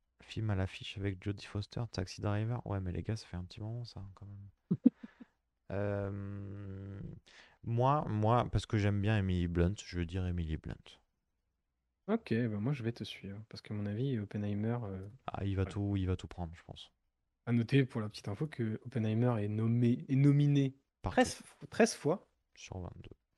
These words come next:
Speaker 2: Sur vingt-deux, ouais, c'est ça. Et ce qui correspond au, ça fait pas... Donc c'est, euh, il y a une liste. Donc c'est le plus de nominations pour un film
Speaker 1: Mhm.
Speaker 2: qui, et il partage cette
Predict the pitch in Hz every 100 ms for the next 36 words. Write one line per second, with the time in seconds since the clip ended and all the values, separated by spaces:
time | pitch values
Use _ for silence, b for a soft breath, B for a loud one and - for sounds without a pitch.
0 | B B B _ _ _ _ _ - -
1 | 135 110 107 101 - _ - 98 123 156
2 | 131 - - 143 127 - - 123 117 113
3 | 131 120 - 165 143 120 117 113 110 110
4 | 110 110 113 - 113 131 - 131 123 120
5 | - 123 123 107 120 113 113 123 - -
6 | - _ _ - 127 156 147 - 170 175
7 | - - _ _ _ _ 123 127 127 120
8 | 117 143 131 110 107 151 151 151 104 90
9 | 110 160 _ _ - 120 113 - 120 110
10 | 127 - 131 - 120